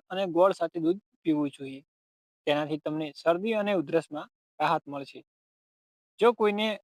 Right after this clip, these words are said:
આર્થરાઇટિસની સમસ્યા હોય અને સાંધામાં ખૂબ દુખાવો થતો હોય, તો તે ગોળ હળદરવાળું દૂધ પી શકે છે. હળદર અને ગોળમાં કેલ્શિયમ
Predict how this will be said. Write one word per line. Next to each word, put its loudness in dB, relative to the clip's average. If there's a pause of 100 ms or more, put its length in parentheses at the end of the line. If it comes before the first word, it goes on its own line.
(180)
આર્થરાઇટિસની 2
સમસ્યા 0
હોય 2 (120)
અને -4
સાંધામાં 0
ખૂબ 0 (580)
દુખાવો 8
થતો -4
હોય, 0
તો -14 (1000)
તે 0
ગોળ 6 (180)
હળદરવાળું 2
દૂધ 2
પી -2
શકે -14
છે. -18 (1040)
હળદર 4
અને 0
ગોળમાં 4
કેલ્શિયમ -2